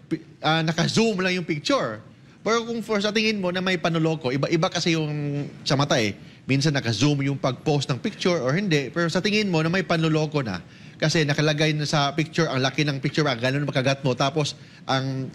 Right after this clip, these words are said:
hamburger pala, ganyan kaliit ang hamburger na yan. So, sobrang liit lang pala. Dewende, akala mo giant burger, tapos dewende pala. So, anong gagawin mo? So, that is pwede, pwedeng panuloko yan. Pag panuloko kasi, if you think na niloko ka bilang isang consumer, you can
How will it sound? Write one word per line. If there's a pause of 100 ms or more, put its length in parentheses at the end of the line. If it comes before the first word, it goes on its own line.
(160)
hamburger
pala,
ganyan
kaliit
ang
hamburger
na
yan. (340)
So,
sobrang
liit
lang
pala.
Dewende,
akala
mo
giant
burger,
tapos
dewende
pala. (240)
So,
anong
gagawin
mo? (380)
So,
that
is
pwede,
pwedeng
panuloko
yan. (340)
Pag
panuloko
kasi, (240)
if
you
think
na
niloko
ka
bilang
isang
consumer,
you
can